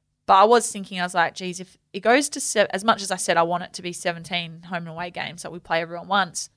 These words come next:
long season, more money. If it came to the decision now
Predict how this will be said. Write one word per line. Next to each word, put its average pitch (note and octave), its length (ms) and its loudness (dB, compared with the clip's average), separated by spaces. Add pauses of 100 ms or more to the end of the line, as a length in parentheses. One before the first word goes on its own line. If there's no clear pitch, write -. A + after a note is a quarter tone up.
long F#3 220 -4
season, F3 560 -8 (380)
more F3 180 -10
money. E3+ 380 -8 (500)
If - 120 -20
it - 100 -12 (120)
came A#3+ 260 0
to C#4 80 -2
the B3+ 80 -4
decision G3 420 -8
now F3+ 440 0